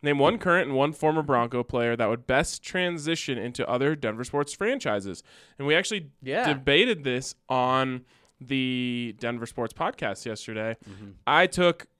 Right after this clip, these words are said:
Speaker 1: Nikola Jokic to be the quarterback of the Broncos.
Speaker 3: Because of the cross-court throw?
Speaker 1: I mean, everything. Like, I'm a hundred percent convinced this would actually work. But you gotta run the spread.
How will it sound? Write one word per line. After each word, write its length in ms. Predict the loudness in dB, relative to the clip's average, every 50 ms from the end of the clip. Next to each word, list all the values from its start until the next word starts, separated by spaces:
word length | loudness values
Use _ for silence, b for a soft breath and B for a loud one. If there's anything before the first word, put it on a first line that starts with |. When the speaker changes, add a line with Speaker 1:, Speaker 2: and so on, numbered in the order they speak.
| _ _ -8
Speaker 1:
Nikola 300 | -4 2 4 6 6 6
Jokic 360 | 6 4 0 -2 -6 -10 -10 -10
to 40 | -6
be 80 | -6 -6
the 80 | -6
quarterback 440 | -4 -4 -4 -2 -2 -2 -4 -4 -6
of 20 |
the 60 | -10 -8
Broncos. 520 | -8 -6 -8 -8 -8 -8 -8 -8 -6 -2
Speaker 3:
Because 340 | -2 -2 0 0 0 0 0
of 140 | 0 -2 -2
the 80 | -6 -6
cross-court 600 | -2 0 0 0 -2 -4 -6 -6 -6 -6 -6 -8
throw? 240 | -8 -6 -6 -6 -8 b b b b b b b b _
Speaker 1:
I 60 | -8 -4
mean, 220 | -2 -2 -2 -4 -4
everything. 600 | -6 -6 -4 -4 -6 -6 -6 -4 -4 -4 -4 -4 -2
Like, 160 | -4 -2 0 2
I'm 240 | 2 2 2 2 -2 -2 -2
a 100 | -2 -2
hundred 340 | 0 0 -2 0 0 0 0
percent 320 | 0 4 2 2 2 0
convinced 500 | -8 -6 -4 -4 -4 -4 -6 -12 -16 -18 _ _
this 200 | -8 -8 -6 -6
would 100 | -8 -6
actually 460 | -4 -4 -4 -4 -6 -8 -6 -6 -6 -4
work. 380 | -6 -6 -10 -10 _ -18 -20 _ b b b b b b b b
But 120 | -2 0
you 60 | 4 6
gotta 180 | 6 6 8
run 160 | 6 6 6
the 60 | 4 0
spread. 500 | -2 4 4 4 4 4 -2 -10 -18